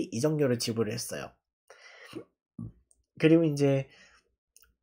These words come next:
현재 케이비오 리그의 포스팅 시스템은 옛날에는 그 입찰 금액이 가장 센 팀이 우선 협상권을 가졌는데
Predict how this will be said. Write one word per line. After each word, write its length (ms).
현재 380
케이비오 520
리그의 360
포스팅 420
시스템은 760
옛날에는 800
그 400
입찰 440
금액이 600
가장 380
센 320
팀이 480
우선 280
협상권을 640
가졌는데 760